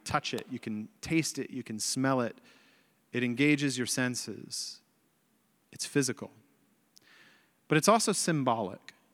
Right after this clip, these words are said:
uh, meaning it, it's pointing to something else. It's pointing to something beyond it.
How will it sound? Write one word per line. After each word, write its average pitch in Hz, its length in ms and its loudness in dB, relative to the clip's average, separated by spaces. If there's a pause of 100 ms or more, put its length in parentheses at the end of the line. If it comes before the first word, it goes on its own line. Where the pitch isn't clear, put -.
(760)
uh, 123 160 0
meaning 170 300 8
it, 151 120 0
it's 151 160 -2
pointing 190 520 4
to 175 100 -2
something 143 400 0
else. 107 220 0
It's 127 100 -4
pointing 170 260 2
to 156 80 2
something 151 380 -2
beyond 113 420 0
it. 95 200 -8